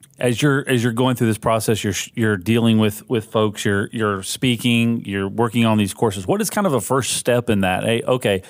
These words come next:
yes, I have identified I need to be <laughs> more disciplined in my life, or I need to create disciplines.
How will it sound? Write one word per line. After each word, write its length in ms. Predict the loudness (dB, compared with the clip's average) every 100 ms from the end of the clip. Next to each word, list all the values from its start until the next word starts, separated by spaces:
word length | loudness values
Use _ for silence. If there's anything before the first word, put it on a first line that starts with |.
| -14
yes, 480 | -2 0 0 0 -4 -4 -4
I 220 | 0 0
have 200 | 0 0
identified 720 | 0 0 0 0 0 2 2
I 60 | 2
need 220 | 2 0
to 60 |
be 180 | 0 0
<laughs> 140 | 0 0
more 120 | 0
disciplined 560 | 0 -2 -2 0 2
in 100 | 4
my 160 | 4 2
life, 380 | 2 2 0 -4 -20 -8
or 60 | -4
I 60 | 0
need 180 | 0
to 40 | -2
create 420 | -2 0 0 0
disciplines. 500 | -4 -2 -6 -8